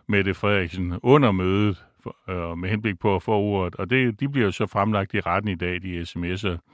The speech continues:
Og, øh, og det er jo nærmest sådan lidt komisk. "Jeg vil gerne på, jeg vil gerne på, jeg vil gerne på." Jeg tror, han gentager det fire eller fem gange,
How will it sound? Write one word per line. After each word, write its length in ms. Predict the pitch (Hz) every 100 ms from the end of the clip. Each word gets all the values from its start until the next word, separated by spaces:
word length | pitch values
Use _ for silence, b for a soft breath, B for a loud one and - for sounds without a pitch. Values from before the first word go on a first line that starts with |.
| b b b b b -
Og, 380 | 90 87 87
øh, 400 | 85 82 80 80 82 104 101
og 100 | 117
det 60 |
er 40 | 113
jo 60 |
nærmest 340 | 104 95 104 113
sådan 120 | 95
lidt 160 | 98
komisk. 500 | - 113 104 80 -
"Jeg 160 | 104 107
vil 100 | 113
gerne 260 | 101 107 101
på, 320 | 101 101 95
jeg 140 | 92 101
vil 140 | 98
gerne 240 | 92 101
på, 300 | 95 98 95 -
jeg 160 | 90
vil 100 | 101
gerne 280 | 90 92 98
på." 180 | 98 90
Jeg 140 | 90
tror, 220 | - 117 104
han 120 | 95
gentager 400 | 104 113 107 90
det 120 | 87
fire 200 | 104 110
eller 140 | 98
fem 240 | 85 98 98
gange, 380 | 82 85 92